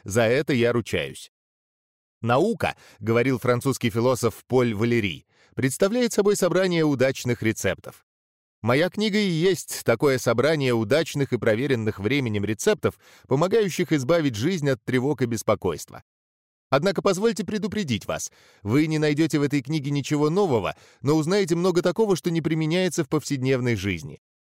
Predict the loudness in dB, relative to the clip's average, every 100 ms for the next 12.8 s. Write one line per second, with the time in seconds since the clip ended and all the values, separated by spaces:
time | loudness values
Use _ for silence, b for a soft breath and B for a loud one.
0 | _ _ -2 0 0 0 0 0 2 0
1 | -2 -8 -6 -2 -2 0 0 0 0 -2
2 | -2 -4 -6 -6 -8 -10 _ _ _ _
3 | _ -2 2 0 2 0 0 0 0 -2
4 | -4 -2 -2 0 0 0 -2 -6 -4 -2
5 | -2 0 -2 -2 -4 -2 -2 -2 -4 -12
6 | -16 b b b -2 0 2 0 2 2
7 | 2 0 -2 -2 0 0 2 0 0 0
8 | 0 0 -4 -8 b b -4 0 2 0
9 | 2 0 2 0 0 0 -2 -4 -16 -18
10 | -20 _ _ _ _ _ _ _ _ _
11 | -2 2 2 2 2 4 2 2 0 2
12 | 0 0 -6 -12 -12 -16 -18